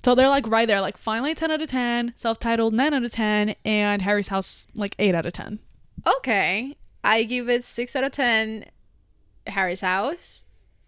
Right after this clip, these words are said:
Speaker 2: Nine out of ten, Fine Line, because what the hell is Street People with Kindness? I love the message.
Speaker 1: But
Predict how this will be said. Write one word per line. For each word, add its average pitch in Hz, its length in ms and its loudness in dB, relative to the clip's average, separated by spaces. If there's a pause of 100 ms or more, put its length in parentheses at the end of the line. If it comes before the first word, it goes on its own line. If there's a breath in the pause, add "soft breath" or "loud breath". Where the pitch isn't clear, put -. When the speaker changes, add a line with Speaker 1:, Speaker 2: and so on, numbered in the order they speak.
(140)
Speaker 2:
Nine 254 320 -2
out 302 100 2
of 214 80 -2
ten, 185 340 -6
Fine 294 480 0
Line, 185 340 -6
because 202 340 -8
what 214 200 -6
the 233 80 -2
hell 208 160 -2
is 196 120 -6
Street - 300 -12
People 185 320 -8
with 170 160 -8
Kindness? 196 540 -6 (100)
I 196 200 -4
love 202 340 -2
the 233 100 0
message. 214 800 -2
Speaker 1:
But 262 240 4